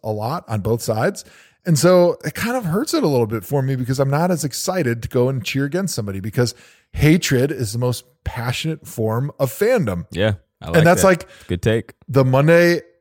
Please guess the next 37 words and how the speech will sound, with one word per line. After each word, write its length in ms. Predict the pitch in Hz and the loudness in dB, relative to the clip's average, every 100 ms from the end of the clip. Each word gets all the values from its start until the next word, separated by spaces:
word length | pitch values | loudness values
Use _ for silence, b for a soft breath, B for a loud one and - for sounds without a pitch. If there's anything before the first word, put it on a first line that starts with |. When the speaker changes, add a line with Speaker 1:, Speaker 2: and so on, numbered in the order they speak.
| _ _ _ - | _ _ _ -4
Speaker 1:
national 360 | 135 139 160 131 | 0 2 0 0
football 300 | 135 120 113 | 0 2 0
game 260 | 113 120 | -2 -2
in 60 | 123 | -2
college 260 | 107 110 113 | 0 0 -2
football, 380 | 104 92 101 | -6 -6 -6
which 240 | 110 104 - - | -6 -8 -10 -4
I 80 | |
know 140 | 113 113 | -2 -2
everyone's 340 | 123 131 117 | -2 -2 -4
forgotten 380 | - 113 113 98 | -4 -2 0 -2
about 320 | 95 92 123 | -6 -8 -10
because 240 | 156 120 107 | -10 -10 -6
it's, 100 | 113 | -6
like, 220 | 101 - _ _ _ _ - _ _ - - | -6 -10 _ _ _ _ -20 _ _ -20 0
practically 520 | 135 135 143 117 127 | 2 2 0 -2 -4
the 80 | 107 | -4
spring 320 | - 143 135 | -4 -4 -2
game 360 | 107 101 127 - | -2 -2 -4 -6
and 100 | 113 | -6
we're 100 | 110 | -6
playing 300 | 104 120 113 | -4 -4 -4
the 160 | 101 104 | -4 -4
N 140 | 117 | -6
C 120 | - | 2
double 300 | 147 117 107 | 4 4 2
A 160 | 226 104 | -2 -2
Speaker 2:
<laughs> 80 | 117 | -4
Speaker 1:
championship 480 | 127 123 104 110 95 | -4 -6 -8 -10 -8
game. 320 | 101 107 127 B B B B _ | -6 -6 -8 B B B B _
Uh, 380 | 123 139 139 139 | 2 6 6 6
but 160 | 123 180 | 6 6
I 100 | 190 | 8
was 200 | 208 156 | 6 6
always 420 | 151 170 196 165 | 4 6 6 4
enjoying 460 | 180 135 135 160 170 | 2 4 4 2 2
when 280 | 143 151 | 0 -4